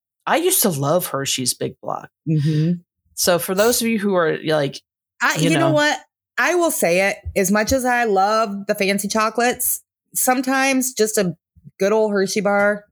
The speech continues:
Speaker 1: Mm-hmm.
Speaker 2: is the best damn chocolate you're gonna eat.
Speaker 1: Yeah.
Speaker 2: I mean,
Speaker 1: Yeah.
Speaker 2: it's
Speaker 1: So,
Speaker 2: great. I
Speaker 1: so
Speaker 2: love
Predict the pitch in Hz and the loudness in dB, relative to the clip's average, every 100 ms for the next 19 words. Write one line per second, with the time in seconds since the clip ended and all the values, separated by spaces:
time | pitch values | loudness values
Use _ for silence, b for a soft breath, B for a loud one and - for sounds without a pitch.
0 | - 151 151 147 160 156 151 165 170 185 | -4 0 2 2 0 -2 0 -2 0 0
1 | 160 180 160 156 127 139 135 123 117 - | 0 0 -2 0 -2 0 0 -2 -6 -8
2 | _ - 143 110 - _ _ _ _ _ | _ -4 -2 -4 -10 _ _ _ _ _
3 | b b 147 139 127 135 139 _ - 131 | b b -2 0 0 -2 -4 _ -4 -4
4 | 110 - _ _ _ _ _ _ _ _ | -4 -10 _ _ _ _ _ _ _ _
5 | - 143 - 131 113 92 _ - 135 123 | -6 -6 -2 0 0 -2 _ -2 2 4
6 | 170 | 2